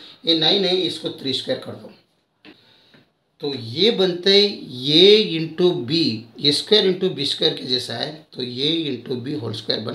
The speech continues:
सकते हैं, तो दोनों का मल्टीप्लिकेशन बन सकते हैं, इक्वल्स यहाँ पर ट्वेंटी नाइन into थ्री होल स्क्वायर होते हैं। तो ट्वेंटी नाइन into three whole square means क्या होते हैं,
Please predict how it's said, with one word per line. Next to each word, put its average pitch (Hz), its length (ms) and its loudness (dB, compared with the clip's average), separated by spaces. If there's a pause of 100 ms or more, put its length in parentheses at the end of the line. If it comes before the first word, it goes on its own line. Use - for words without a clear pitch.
सकते 170 240 -8
हैं, 214 140 -10 (600)
तो 113 120 -12
दोनों 131 260 -6
का 135 120 -8
मल्टीप्लिकेशन 117 720 -6
बन 127 200 -8
सकते - 220 -14
हैं, 156 180 -16 (140)
इक्वल्स 131 580 -12
यहाँ 117 220 -12 (140)
पर 113 100 -20 (1000)
ट्वेंटी 123 340 -6
नाइन 185 360 -4 (340)
into 113 300 -14 (200)
थ्री 139 160 -10 (1500)
होल - 140 -20
स्क्वायर - 300 -10
होते 117 200 -10
हैं। 131 100 -10 (840)
तो 117 360 -14 (100)
ट्वेंटी 131 240 -6
नाइन 170 220 -2
into 139 160 -4 (120)
three 139 160 -4
whole 117 240 -6
square 117 180 -6
means 113 240 -8
क्या 123 100 -2
होते 110 240 -4
हैं, 156 220 -14